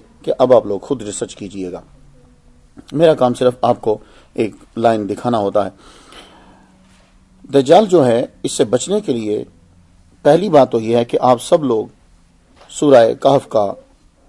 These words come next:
جو ہے وہ، آ، تلاوت سورہ کہف کی کیا کریں ہر جمعہ کو۔ جو حضرت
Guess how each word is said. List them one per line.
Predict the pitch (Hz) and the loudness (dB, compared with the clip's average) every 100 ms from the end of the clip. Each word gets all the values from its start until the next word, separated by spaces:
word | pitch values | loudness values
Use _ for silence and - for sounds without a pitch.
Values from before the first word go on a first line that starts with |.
| _ _ | _ _
جو | 120 120 | -2 0
ہے | 110 | 0
وہ، | 107 104 - _ _ _ _ _ _ - | 0 -4 -6 _ _ _ _ _ _ -10
آ، | 113 107 107 104 | -8 -6 -6 -4
تلاوت | 139 135 131 123 | 2 6 6 4
سورہ | 117 107 | 0 0
کہف | 107 107 | -2 -4
کی | 127 | -8
کیا | 147 113 104 | -6 -4 -2
کریں | 101 95 95 | -4 -8 -4
ہر | 127 | -2
جمعہ | 95 107 95 92 107 | -2 -6 -8 -8 -10
کو۔ | - - _ _ _ _ _ _ _ _ _ - _ _ _ _ _ _ _ _ | -12 -16 _ _ _ _ _ _ _ _ _ -20 _ _ _ _ _ _ _ _
جو | 131 160 170 170 175 170 - _ _ _ _ _ _ _ _ _ - 135 | 2 6 8 8 6 2 -12 _ _ _ _ _ _ _ _ _ -8 0
حضرت | 139 160 | 2 4